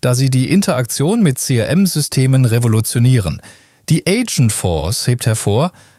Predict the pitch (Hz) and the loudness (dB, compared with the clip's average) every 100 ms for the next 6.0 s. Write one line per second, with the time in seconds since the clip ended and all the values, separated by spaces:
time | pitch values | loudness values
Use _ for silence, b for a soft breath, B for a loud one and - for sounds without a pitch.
0 | - 120 - 131 117 170 196 220 - 170 | -6 -4 -2 -2 2 2 4 2 2 2
1 | 165 113 123 - - - 131 117 170 156 | 2 0 -2 -4 -4 0 0 0 0 0
2 | 127 - 104 120 - 104 120 165 - 117 | 0 -2 -4 -4 -4 -2 -2 -2 -2 0
3 | 117 117 107 110 - - 143 139 123 123 | 2 0 0 -2 -2 -2 2 2 2 0
4 | 113 127 165 247 - - 92 85 - 107 | -2 0 0 -2 -4 -2 0 0 -4 -6
5 | - 98 - 107 95 85 92 160 - | -4 -4 -4 -4 -2 0 2 2 -2